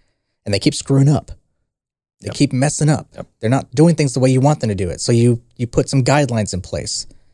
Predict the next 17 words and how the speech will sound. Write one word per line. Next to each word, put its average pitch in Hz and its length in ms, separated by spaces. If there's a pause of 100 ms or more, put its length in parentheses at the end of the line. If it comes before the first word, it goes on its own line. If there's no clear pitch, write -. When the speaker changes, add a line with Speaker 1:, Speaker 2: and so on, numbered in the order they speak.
(500)
Speaker 1:
and 123 80
they 139 60
Speaker 2:
You - 60
Speaker 1:
still 214 200
don't 165 180
do 113 140
it. - 180 (240)
So - 140
then 165 140
you 190 60
start, - 340 (120)
you, 151 120
then 165 140
you 185 40
start 147 300
micromanaging 127 760
it, 82 160